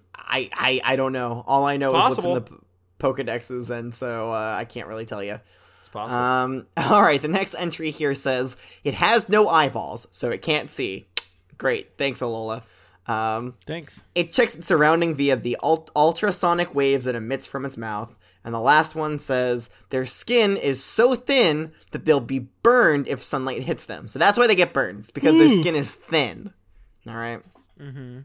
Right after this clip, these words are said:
Speaker 1: Uh, when it gets
Speaker 3: Okay.
Speaker 1: cold out, they gather together to warm one another's bodies.
Speaker 2: You know what they should do? They should
Speaker 3: Aw, they cuddle.
Speaker 2: They
Speaker 1: They do
Speaker 2: need to
Speaker 1: cuddle.
Speaker 2: they, Zubats need to sandwich themselves in between a couple Wigglytuffs. Those are some soft little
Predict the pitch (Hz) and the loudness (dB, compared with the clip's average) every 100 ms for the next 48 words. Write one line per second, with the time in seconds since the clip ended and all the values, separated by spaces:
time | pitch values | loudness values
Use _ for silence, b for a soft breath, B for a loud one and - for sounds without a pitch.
0 | - B B B B 151 147 135 185 180 | -14 B B B B 2 2 4 2 2
1 | 156 160 - 240 180 143 - 143 131 147 | -2 -2 4 6 6 4 2 -4 0 2
2 | 165 190 190 160 147 147 139 139 113 123 | 4 2 -2 0 2 2 -2 -4 -6 0
3 | 156 165 156 127 139 139 131 131 - 92 | 2 2 -2 -2 -2 -2 -2 -2 -4 -10
4 | 78 73 - - 127 151 151 139 143 113 | -10 -14 -16 -12 -6 -4 -4 -6 -8 -8
5 | 139 160 117 131 - 277 190 120 123 185 | -8 -8 -8 -10 -6 2 4 4 2 0
6 | - 247 233 127 117 - 147 190 220 220 | 4 6 6 6 2 -2 0 0 0 -2
7 | - - 110 165 226 214 104 156 151 220 | 0 -2 0 0 0 -2 -10 -10 -6 -6
8 | 262 220 196 180 160 - 180 175 - 139 | -4 -4 -4 -6 -6 -4 -6 -6 -12 -10
9 | - 147 143 143 127 117 151 143 123 151 | -4 -4 -4 -8 -12 -12 -8 -8 -8 -8
10 | 143 107 139 156 117 104 104 82 - - | -10 -8 -6 -6 -8 -12 -14 -14 -16 -14
11 | 120 156 147 127 107 - 156 151 151 151 | -10 -8 -8 -10 -10 -8 -4 -2 -2 -4
12 | - - - 139 139 139 135 | -10 -18 -14 -10 -8 -10 -12